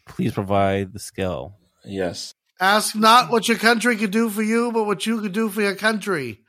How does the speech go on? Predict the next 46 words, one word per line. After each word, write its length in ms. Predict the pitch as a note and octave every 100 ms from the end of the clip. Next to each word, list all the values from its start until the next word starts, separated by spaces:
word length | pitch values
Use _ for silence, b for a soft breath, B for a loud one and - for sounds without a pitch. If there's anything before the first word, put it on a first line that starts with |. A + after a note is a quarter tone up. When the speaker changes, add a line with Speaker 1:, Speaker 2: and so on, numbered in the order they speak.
| _ -
Speaker 1:
Yeah, 340 | A2 G2+ F#2+ - -
I 60 |
mean, 160 | A2 G#2+
that 100 | A#2
was 180 | B2 A2
it 160 | B2+ A2
right 180 | G#2+
there, 220 | G2+ A2+ G2+
dude. 140 | G#2+
Speaker 2:
All 60 | A2
right, 200 | G#2+ -
ready, 240 | A2+ B2+ C3
guys? 340 | C3 C3+ - - - A#3+
Speaker 3:
<laughs> 320 | C4+ - C4+
Speaker 2:
Zero, 540 | G2+ C#3+ C#3 A#2+ G#2
the 120 | G2 A2
perfect 460 | - C3 C#3 C#3
movie. 260 | A#2+ A2 G2+
You 300 | F#2 G2 G#2+
don't 120 | G#2+
need 180 | G#2 G2
shit 220 | - -
to 120 | -
enjoy 340 | A2 G2+ F#2+ F2+
it. 240 | D#2+ - _
One, 340 | G#2+ A2+ B2 A2+
a 60 |
feel-good 420 | G#2+ A2 A2+ B2
first 280 | B2 B2+ B2
cocktail. 600 | - F2+ - F#2 F2+ G2 b b b _
Two, 240 | - C3+
a 60 | G#2
happy 400 | F2 F#2+ - B2
buzz. 720 | A#2+ G2 F#2 F#2 G2+ - - b b b _ -
Three, 280 | B2 A#2+
you 140 | G#2+ G2
know, 140 | F#2
Uber 360 | F#2+ G2+ A2 A2+
lifting 360 | G#2 G#2+ B2 A#2
home. 520 | G#2 F#2 F2+ F2+ G2+ _ b b _ -
Four, 300 | B2+ A2+ F#2+
rough 300 | G2+ G#2+ A2+
morning 220 | A2+ A2
walk 220 | G#2 G#2
of 80 | B2
shame. 640 | - G#2+ G2 F2+ F#2